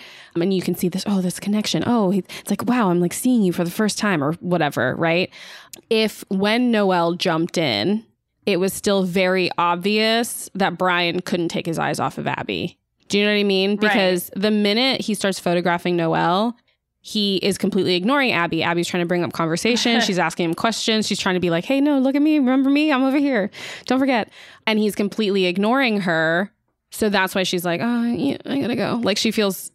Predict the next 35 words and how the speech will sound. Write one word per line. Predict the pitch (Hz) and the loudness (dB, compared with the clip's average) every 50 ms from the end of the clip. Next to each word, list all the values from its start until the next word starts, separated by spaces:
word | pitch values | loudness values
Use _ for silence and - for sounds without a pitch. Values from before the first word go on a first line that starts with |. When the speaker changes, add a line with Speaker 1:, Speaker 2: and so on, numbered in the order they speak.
| _ _ - | _ _ -4
Speaker 1:
insecure | 196 185 185 - 196 - 190 175 170 | -2 -2 -2 -2 -2 0 0 2 2
again. | 170 175 165 165 165 165 170 | 2 2 0 2 2 0 0
She | - - 180 | 0 -2 -2
feels | - 170 160 165 - | 0 0 -2 0 0
like, | 156 156 - | 0 0 0
"Oh, | 160 170 | 0 0
okay, | 165 160 - 151 147 | 0 0 -2 -2 -2
he | 160 170 160 | 0 0 0
wants | 156 147 123 - - | 0 0 -2 -2 -2
to | - 151 | -4 -2
be | 147 147 143 | 0 0 2
with | 147 123 - - | 0 0 -2 -2
the | - 160 151 139 117 107 - - - | -2 0 2 2 0 0 -4 -6 -8
tall, | - - 165 143 147 151 | -2 0 0 0 0 0
leggy | 156 151 151 160 151 | -2 -2 -4 -4 -4
blonde | - - 147 143 143 151 | -4 -4 -4 -4 -2 -2
or | 156 | -2
whatever." | 135 - - 156 165 185 - - - | -2 -2 -2 -2 -2 -4 -6 -10 -8
So | - - | -2 -2
I | 220 220 | 0 0
think | 247 247 226 | 0 0 0
a | - | -2
small | - - 214 190 185 202 240 247 | -2 -2 0 2 2 2 2 0
change | - 311 294 302 302 302 233 | 0 0 2 2 2 2 2
that | 220 190 | 2 2
would | 190 | 2
have | 190 196 | 2 2
made | 190 180 175 | 2 2 2
it | 180 170 147 - - | 2 2 0 0 0
at | 185 - - | -2 0 0
least | 202 208 185 - - | 0 -2 -2 -2 -2
a | 208 | -2
little | 202 190 190 202 220 262 | 0 2 2 2 2 2
bit | 302 320 - - | 2 0 0 0
better | 349 339 349 370 370 381 381 392 | 2 2 2 2 2 2 2 0